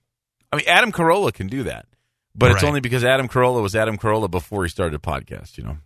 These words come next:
Speaker 1: So
Speaker 2: Exactly.
Speaker 1: that's, it's,
Speaker 2: Yeah.
Speaker 1: but it, it was, I like those meetings. I would do it again,
Speaker 2: Mm-hmm.
Speaker 1: too. And,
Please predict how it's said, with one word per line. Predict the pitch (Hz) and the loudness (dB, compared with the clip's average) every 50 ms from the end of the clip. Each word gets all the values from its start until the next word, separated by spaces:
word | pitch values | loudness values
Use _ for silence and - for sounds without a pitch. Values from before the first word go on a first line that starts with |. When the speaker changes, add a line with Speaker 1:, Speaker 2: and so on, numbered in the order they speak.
| _ _ | _ _
Speaker 1:
So | - 87 | 0 2
Speaker 2:
Exactly. | 87 82 92 90 95 95 - 85 87 87 - | 4 4 2 2 0 -4 -4 -6 -6 -4 -2
Speaker 1:
that's, | 110 101 - | -2 -2 -2
it's, | - - 87 85 80 | 0 2 2 2 2
Speaker 2:
Yeah. | 85 - - | 0 -2 -2
Speaker 1:
but | 151 165 175 | -2 0 0
it, | 190 - 165 | 0 0 0
it | 190 | -2
was, | 208 208 - - - | -2 -2 -4 -4 -2
I | - 170 | 0 0
like | 185 151 143 156 147 - | 2 0 0 -2 -2 -4
those | 98 90 85 87 | -4 -4 -4 -4
meetings. | 98 95 92 76 69 71 78 78 | -4 -4 -2 -4 -4 -6 -6 -6
I | 78 71 107 | -4 -2 -2
would | 107 104 98 92 | -2 -2 -4 -2
do | 110 117 110 | -2 -2 -2
it | 85 | -2
again, | 76 82 92 135 135 | -2 0 2 2 2
Speaker 2:
Mm-hmm. | 160 180 | 2 0
Speaker 1:
too. | 104 98 90 | -2 -2 -2
And, | 87 80 | -2 -4